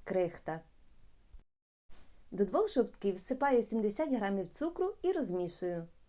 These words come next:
І виливаю цю суміш в центр моєї крихти на столі. Таке тісто не буде надзвичайно еластичним, а скоріше крихким або, як ще кажуть,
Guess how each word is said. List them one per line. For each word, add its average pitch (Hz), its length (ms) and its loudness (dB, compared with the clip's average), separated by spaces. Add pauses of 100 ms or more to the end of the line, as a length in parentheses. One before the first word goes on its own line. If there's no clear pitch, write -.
(1500)
І 254 100 2
виливаю 214 460 6
цю 220 160 0
суміш 392 380 -2
в - 220 -4
центр 202 520 0
моєї 196 400 4
крихти 330 520 0
на 285 200 4
столі. 180 500 2 (1600)
Таке 208 260 2
тісто 302 340 0
не 226 140 2
буде 202 260 0
надзвичайно 180 540 -2
еластичним, 180 880 -2
а 240 140 2
скоріше 214 720 0
крихким 277 760 -2
або, 254 240 0
як 285 240 -2
ще - 200 0
кажуть, 240 540 0